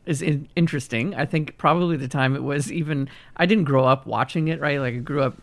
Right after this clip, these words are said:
uh, I mean, I watched it much later, um, than its release, but I imagine it had to be kind of like a, a,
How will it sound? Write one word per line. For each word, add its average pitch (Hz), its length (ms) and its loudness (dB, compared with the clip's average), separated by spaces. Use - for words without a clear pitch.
uh, - 180 -8
I 120 240 -4
mean, 139 140 0
I 123 40 0
watched 123 260 -4
it - 20 -6
much 117 220 -4
later, 117 500 -4
um, 120 380 -6
than 117 140 -4
its 110 180 -8
release, 117 420 -8
but 117 140 -2
I 110 80 0
imagine 123 480 0
it 113 100 -6
had 113 160 -6
to 120 80 -10
be 110 160 -8
kind 120 260 -4
of 110 220 -8
like 127 160 -8
a, - 260 -6
a, 127 340 -4